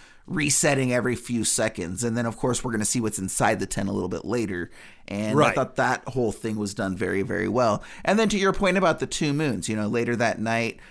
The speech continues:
Speaker 1: we've got the scene where Justin's talking to Hal, who, again, is the leader of this sort of death cult, as they say. Uh, well played by an actor named Tate Ellington, by the way. I haven't seen him in anything else, but, uh,
Speaker 2: I, I mentioned
Speaker 1: he
Speaker 2: that earlier. Yeah, that guy's a stud.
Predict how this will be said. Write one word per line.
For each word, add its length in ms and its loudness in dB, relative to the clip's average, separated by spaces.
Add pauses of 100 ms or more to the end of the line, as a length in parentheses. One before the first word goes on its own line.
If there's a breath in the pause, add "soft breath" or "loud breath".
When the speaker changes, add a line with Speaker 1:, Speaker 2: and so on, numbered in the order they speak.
(120)
Speaker 1:
we've 140 -4
got 160 0
the 60 -6
scene 240 0
where 100 0
Justin's 580 0
talking 420 -2
to 100 -2
Hal, 480 4 (100)
who, 80 0
again, 240 0
is 140 -2
the 120 -2
leader 380 0
of 160 -2
this 140 -4
sort 260 -2
of 220 -2 (420 loud breath)
death 260 2
cult, 360 2
as 140 2
they 180 2
say. 500 2 (320 loud breath)
Uh, 180 6
well 160 6
played 240 4
by 180 6
an 100 4
actor 280 0
named 280 -2
Tate 240 -2
Ellington, 400 -2
by 160 -2
the 100 0
way. 140 -2
I 60 0
haven't 260 -2
seen 100 -2
him 100 -2
in 80 -2
anything 340 -4
else, 220 -4
but, 320 -4
uh, 280 -2
Speaker 2:
I, 180 2
I 40 6
mentioned 300 4
Speaker 1:
he 80 0
Speaker 2:
that 60 6
earlier. 240 6
Yeah, 240 2
that 160 4
guy's 180 4
a 60 0
stud. 480 0